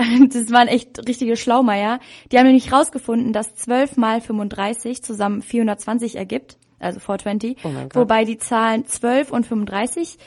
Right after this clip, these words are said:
Speaker 1: in Bob Dylans Song Rainy Day, äh, Women zwölf und fünfunddreißig vorkommen.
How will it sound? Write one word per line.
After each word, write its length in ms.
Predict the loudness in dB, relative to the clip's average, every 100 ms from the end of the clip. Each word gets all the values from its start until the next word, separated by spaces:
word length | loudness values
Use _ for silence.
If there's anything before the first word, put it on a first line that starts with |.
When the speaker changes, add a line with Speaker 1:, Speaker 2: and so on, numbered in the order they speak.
| _
Speaker 1:
in 180 | -2 0
Bob 220 | 0 -2
Dylans 400 | 0 0 0 -4
Song 320 | -4 -2 -2 0
Rainy 360 | 0 2 0
Day, 460 | 0 -2 -2 -2 -4 -12 _ _ _
äh, 240 | -4 -2 -2
Women 600 | 2 4 4 2 -4 -6 _ _ _ _
zwölf 480 | -8 2 4 2 0
und 200 | -6 -4
fünfunddreißig 520 | -4 -2 -2 -2 -4
vorkommen. 560 | -4 -2 -2 0 -2